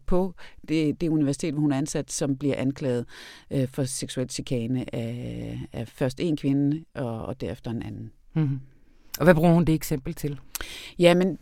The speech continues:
Speaker 1: det bruger hun jo til, øh, at ligesom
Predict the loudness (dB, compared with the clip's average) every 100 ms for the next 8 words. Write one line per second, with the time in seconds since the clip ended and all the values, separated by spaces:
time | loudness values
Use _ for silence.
0 | 2 2 4 4 6 6 4 2 4 6
1 | 6 4 4 4 4 6 6 4 2 2
2 | 2 2 2 2